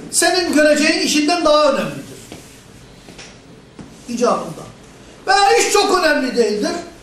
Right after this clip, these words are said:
Onun göreceği iş önemli, kendi işi önemlidir. Buyurun git der. Kimse için, kimse niçin ona izin verdi, niye bana izin vermedi diye gönül koyamaz.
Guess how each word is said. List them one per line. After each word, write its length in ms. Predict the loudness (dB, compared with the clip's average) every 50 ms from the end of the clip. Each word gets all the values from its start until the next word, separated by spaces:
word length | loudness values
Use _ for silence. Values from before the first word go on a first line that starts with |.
| -20 -20 -16 0
Onun 300 | 2 2 4 4 2 2
göreceği 400 | 2 2 2 4 4 4 2 2
iş 300 | 2 2 2 0 2 2
önemli, 380 | 0 0 0 -2 -4 -6 -6 -6
kendi 260 | -6 -6 -6 -6 -8
işi 200 | -8 -8 -8 -10
önemlidir. 560 | -10 -12 -12 -14 -14 -16 -20 -20 -20 -20 -20 -20 -20 -20 -16 -16 -14 -10 -4
Buyurun 360 | 0 0 2 2 0 -2 -4 -4
git 260 | -4 -4 -4 -4 -6
der. 140 | -8 -8 -10 -16 -20 -20 -20 -20 -20 -20 -20 -20 -20 -20 -20 -20 -18 -4
Kimse 500 | 0 0 2 2 2 0 0 0 0 -2 -4
için, 180 | -4 -4 -4 -4 -6 -10 -14 -20 -20 -20 -20 -20 -20 -14 -4
kimse 520 | -4 -2 -2 0 0 2 2 2 2 -2 -6 -10 -6
niçin 320 | -4 -4 -2 0 -2 -2
ona 300 | 0 0 0 0 2 0
izin 360 | 0 0 -2 -2 -4 -6 -4 -2
verdi, 560 | -2 -2 -2 -2 -4 -2 0 0 -2 -2 -6 -10 -16 -20 -18 -12 -8
niye 280 | -4 -2 0 0 0
bana 220 | 0 -2 0 -2 -2
izin 300 | -4 -4 -4 -6 -2 -2
vermedi 480 | -2 -2 -2 -4 -6 -8 -10 -12 -14 -12 -10
diye 100 | -10 -8
gönül 480 | -2 -2 -2 0 0 -2 -2 -2 -6 -8 -12 -18 -20 -20 -20 -20 -20 -20 -20 -20 -8
koyamaz. 500 | -6 -2 -2 -2 -2 -2 -6 -10 -10